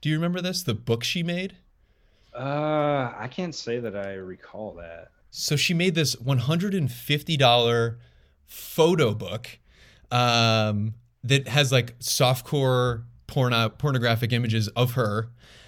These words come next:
Speaker 1: Uh, and it sold out all a hundred, uh, one point five million copies of the first edition in three days, uh, because a bunch of dudes just wanted to see her naked. I mean,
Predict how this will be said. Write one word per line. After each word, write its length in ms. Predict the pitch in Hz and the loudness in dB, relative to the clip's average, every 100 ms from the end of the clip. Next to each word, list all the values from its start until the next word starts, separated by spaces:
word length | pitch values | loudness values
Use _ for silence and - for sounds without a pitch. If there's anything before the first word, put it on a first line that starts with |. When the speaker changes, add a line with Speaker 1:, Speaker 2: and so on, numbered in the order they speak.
| - _ | -20 _
Speaker 1:
Uh, 480 | 113 110 107 101 101 - | 0 2 4 2 -2 -2
and 500 | 123 120 120 117 113 120 | 2 4 4 2 -2 0
it 160 | 139 131 | 0 2
sold 340 | 185 170 143 | 2 2 4
out 300 | 131 120 120 | 4 4 0
all 460 | 113 120 143 170 175 | 2 4 4 0 -4
a 60 | 113 | 0
hundred, 500 | 120 131 147 131 - - - - | 2 2 0 -4 -6 -12 -10 -2
uh, 240 | 107 104 | 0 2
one 160 | 107 135 | 0 0
point 220 | 147 120 | 0 0
five 240 | 127 113 | 2 4
million 340 | 107 113 117 113 | 4 2 0 -2
copies 380 | - 104 120 110 | -4 -4 -4 -4
of 100 | 101 | -4
the 60 | |
first 260 | - 113 110 | -4 -4 -2
edition 400 | 104 110 156 151 | -2 -2 -2 -4
in 120 | 117 113 | 0 0
three 240 | 117 107 | 0 -4
days, 380 | 92 80 - - _ - - - - | -4 -6 -8 -10 _ -20 -20 -16 -4
uh, 540 | 107 104 101 98 98 95 - | -2 0 0 -2 -4 -6 -6
because 540 | 110 120 98 101 - | -4 -2 -2 -2 -2
a 40 | 107 | 0
bunch 220 | 107 107 | -2 -2
of 60 | |
dudes 260 | 101 98 95 | -2 -2 -4
just 320 | 107 - - | -6 -6 -6
wanted 160 | 107 98 | -6 -4
to 60 | 101 | -4
see 140 | 110 | -2
her 60 | 104 | 0
naked. 380 | 120 117 92 - | 0 -2 -8 -6
I 80 | 120 | -2
mean, 280 | 117 110 | 2 0